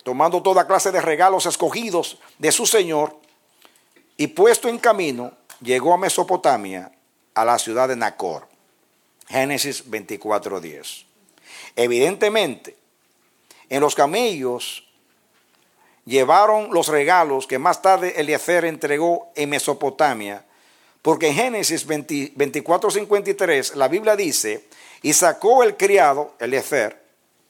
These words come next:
alhajas de plata y alhajas de oro y vestidos, y dio a Rebeca, también dio cosas preciosas a su hermano y a su madre", basado en la dote que había que pagar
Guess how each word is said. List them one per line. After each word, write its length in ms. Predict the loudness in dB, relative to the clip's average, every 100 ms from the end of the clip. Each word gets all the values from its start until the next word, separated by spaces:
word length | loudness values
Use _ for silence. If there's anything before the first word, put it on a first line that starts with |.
| _ _
alhajas 720 | 0 4 4 2 0 -4 -4
de 100 | -8
plata 440 | -4 2 2 2 0
y 60 |
alhajas 520 | 0 4 2 2 -2 0
de 100 | 2
oro 380 | 2 0 -6 -8
y 120 | -4
vestidos, 760 | -4 -4 -6 -4 -4 -6 -10 _ _ -20 -12
y 180 | -4 -2
dio 180 | 2 4
a 60 |
Rebeca, 640 | 4 4 2 2 0 -6 -20 _ _
también 480 | -8 -2 0 0 2
dio 260 | 0 0
cosas 340 | 2 2 2 -2
preciosas 800 | -2 -2 -2 0 -2 -2 -6 -10 _ -20 -8
a 120 | -2 -2
su 140 | -2
hermano 380 | -2 -2 -2 -4
y 80 | -4
a 80 |
su 160 | -6 -8
madre", 260 | -14 -18 -20 _
basado 640 | -16 -6 0 2 2 -2 -10 _ _ -10
en 100 | 0
la 160 | 0
dote 400 | 2 0 0 -8
que 100 | -6
había 220 | -4 -4
que 120 | -6 -4
pagar 520 | -2 2 0 0